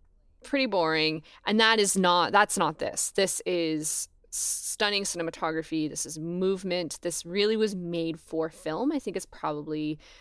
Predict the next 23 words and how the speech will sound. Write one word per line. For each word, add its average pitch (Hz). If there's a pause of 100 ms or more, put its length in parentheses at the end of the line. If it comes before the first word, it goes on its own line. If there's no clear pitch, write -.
(120)
at 160
least 151
to 175
my 240
eyes, 175 (400)
and 170
I'm 165
no 175
expert, 180
the 185
best - (360)
ballet 165
on 156
film 151
I've 156
seen. 170
It 139
really 208
harkens 175
back 156
to 170
something 165
like 156